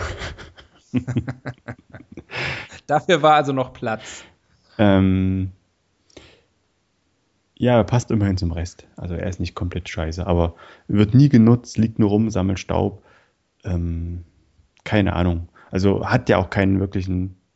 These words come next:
Speaker 1: ist eigentlich, glaub ich, nur noch eine Alternativsitzfläche, falls man Besuch hat und es nicht reicht. Aber selbst würde man nie drauf sitzen. Es gibt so viel bessere Plätze in der Wohnung.
Speaker 2: Ja. Sitzsack ist schon sehr, sehr gut.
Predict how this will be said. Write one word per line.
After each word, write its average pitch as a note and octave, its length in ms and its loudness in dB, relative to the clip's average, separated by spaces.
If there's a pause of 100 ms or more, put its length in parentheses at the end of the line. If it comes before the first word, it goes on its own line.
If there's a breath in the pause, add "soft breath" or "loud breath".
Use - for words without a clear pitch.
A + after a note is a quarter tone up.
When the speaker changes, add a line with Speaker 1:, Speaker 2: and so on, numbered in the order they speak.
(220)
Speaker 1:
ist A2 120 -4
eigentlich, G#2+ 200 0
glaub A2+ 160 0
ich, A2 60 -4
nur A#2+ 140 6
noch A2+ 160 4
eine G#2+ 200 2
Alternativsitzfläche, A2 1300 -2
falls G#2 260 -6
man G2+ 160 -4
Besuch A#2 300 -4
hat C3+ 180 -6
und G2+ 120 -2
es F#2+ 100 -6
nicht G2+ 160 -8
reicht. A#2+ 380 -4 (880)
Aber F2 180 -4
selbst F#2 260 0
würde F#2 120 4
man F2+ 120 4
nie F#2+ 80 4
drauf F2+ 220 -6
sitzen. - 320 -12 (260)
Es - 120 -20
gibt G2 180 -4
so G#2+ 120 -2
viel G2+ 120 -2
bessere F#2+ 360 0
Plätze F#2 340 -8
in E2 80 -6
der E2 100 -8
Wohnung. E2 220 -10 (2250)
Speaker 2:
Ja. B2+ 240 -10 (500)
Sitzsack D#3+ 380 -4
ist C#3+ 160 -6
schon C3 320 -4
sehr, C3 220 0
sehr G#2 160 -4
gut. F#2 360 -16